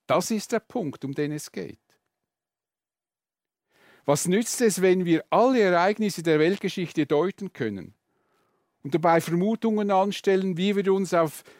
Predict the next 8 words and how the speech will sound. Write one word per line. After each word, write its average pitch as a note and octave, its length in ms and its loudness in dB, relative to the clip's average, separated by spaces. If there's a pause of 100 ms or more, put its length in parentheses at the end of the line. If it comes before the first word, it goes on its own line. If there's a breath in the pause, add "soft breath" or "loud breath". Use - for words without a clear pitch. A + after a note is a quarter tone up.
(160 soft breath)
wo F#3 200 4
wir G3+ 160 2
uns F#3+ 160 0
auf D#3+ 140 0
dieser E3 260 -8
Zeitachse D#3+ 1080 0 (300)
wohl D3+ 260 2
befinden? C3+ 680 -4